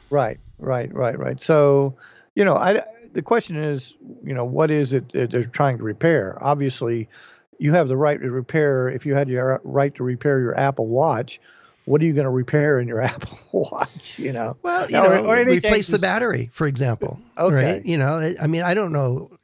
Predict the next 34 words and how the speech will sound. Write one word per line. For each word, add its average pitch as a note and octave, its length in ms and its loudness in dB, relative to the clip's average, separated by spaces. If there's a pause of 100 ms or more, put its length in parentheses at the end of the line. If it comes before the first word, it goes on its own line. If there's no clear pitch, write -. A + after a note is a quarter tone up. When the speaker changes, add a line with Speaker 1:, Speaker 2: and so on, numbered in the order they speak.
(300)
Speaker 1:
I F3 80 2
Speaker 2:
If, - 20 4
Speaker 1:
don't G3+ 180 2
either. F3+ 300 -4
Speaker 2:
but G#3+ 120 2
it, G3+ 100 -2
like, E3+ 200 0
if D#3 120 -4
a E3+ 100 -2
cable, E3 400 -2
if C#3 140 -2
the C3 100 -2
button, D#3 560 -4
the C#3 140 -2 (100)
one B2 460 0
button, C#3 320 -8
I C#3 80 -8
think B2+ 180 -8
there's A#2+ 180 -10
a G2+ 60 -10
button F2+ 300 -16
on F#2 100 -14
it. G2 60 -12
I - 20 -12
don't A#2 140 -4
have A#2 140 -4
an G2 80 -8
Apple G2+ 220 -8
Watch. G2+ 280 -8 (400)
But E3 80 0
let's F3+ 140 -2
say F#3+ 140 0
Speaker 1:
Right. D3 80 -4
Speaker 2:
the, D3 160 -6